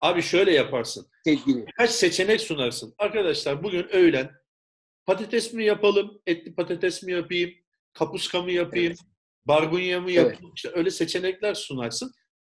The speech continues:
Speaker 1: Ev halkına sorarsın abi. "Ben kapuska
Speaker 2: Sevgili.
Speaker 1: seviyorum. <laughs> Ben kapuska seviyorum. O zaman kapuska yiyeceksiniz."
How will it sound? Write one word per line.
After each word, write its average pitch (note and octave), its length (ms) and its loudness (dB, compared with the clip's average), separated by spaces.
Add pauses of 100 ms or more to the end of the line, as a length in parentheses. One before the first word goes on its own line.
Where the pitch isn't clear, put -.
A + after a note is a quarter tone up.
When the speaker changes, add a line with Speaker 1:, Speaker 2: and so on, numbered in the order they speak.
(100)
Speaker 1:
Ev F#3 140 4
halkına D#3 440 -2
sorarsın D#3+ 500 -2
abi. D3 300 -8 (500)
"Ben G3 280 2
kapuska G3 500 0
Speaker 2:
Sevgili. C3+ 240 4
Speaker 1:
seviyorum. E3+ 340 6
<laughs> - 560 -8
Ben F#3 220 2
kapuska G3 480 0
seviyorum. F3 600 4
O F#3 120 -2
zaman F#3 280 -4
kapuska F3+ 400 -4
yiyeceksiniz." D#3+ 640 -4